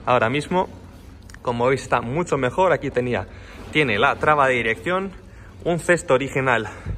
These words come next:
Suzuki, que es súper raro, la cilindrada ochenta, que se repetía también en el lateral. Fijaos aquí las llantas, mucho mejor aspecto que en la Cube.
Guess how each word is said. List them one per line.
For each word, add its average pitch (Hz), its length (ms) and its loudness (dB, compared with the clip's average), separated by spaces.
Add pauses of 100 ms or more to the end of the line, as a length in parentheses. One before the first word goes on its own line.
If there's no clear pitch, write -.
(340)
Suzuki, - 800 -4 (180)
que 110 100 -2
es 113 80 -2
súper 131 360 -2
raro, 175 340 0 (1080)
la 104 160 -6
cilindrada 147 800 0
ochenta, 165 580 -2
que 127 80 -12
se 113 160 -8
repetía 110 400 -4
también 117 320 -2
en 113 120 -4
el 107 100 -4
lateral. 139 480 0 (760)
Fijaos 143 380 -2
aquí 131 180 -10
las 113 200 0
llantas, 165 560 -2 (160)
mucho 135 320 -4
mejor 117 300 -2
aspecto - 420 -6
que - 80 -8
en 113 60 -6
la 104 100 -4
Cube. 202 220 -4